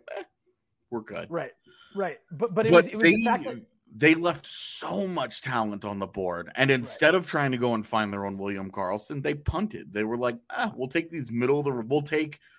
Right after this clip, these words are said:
Speaker 1: Jamie Oleksiaks. We'll go with Adam Larsson. We'll go with Yanni Gourde. We'll go with, like, like, solid N H L players that just
Speaker 2: Right.
Speaker 1: aren't special,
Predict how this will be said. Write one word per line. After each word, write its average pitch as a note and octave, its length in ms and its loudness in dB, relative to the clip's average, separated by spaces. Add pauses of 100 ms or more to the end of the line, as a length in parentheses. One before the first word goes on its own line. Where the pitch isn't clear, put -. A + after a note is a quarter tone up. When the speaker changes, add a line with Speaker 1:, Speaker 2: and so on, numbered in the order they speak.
(220)
Speaker 1:
Jamie A#2 300 0
Oleksiaks. G#2 880 -6
We'll G2+ 240 -2
go A2 160 -2
with G#2 200 -4
Adam G#2 320 2
Larsson. F2+ 520 -12
We'll F#2+ 120 -12
go G#2 140 -6
with G2 200 -10
Yanni F#2+ 300 -8
Gourde. F2 420 -10 (800)
We'll E3+ 160 6
go F3+ 180 0
with, G#3+ 240 -2
like, D#3+ 280 -6 (440)
like, B2 160 -8
solid G#2+ 600 -4
N A2 120 -2
H G#2+ 220 -4
L G#2+ 140 -2
players G2+ 380 -6
that C3+ 120 -10
just - 200 -12
Speaker 2:
Right. - 80 -10
Speaker 1:
aren't - 380 -8
special, - 520 -10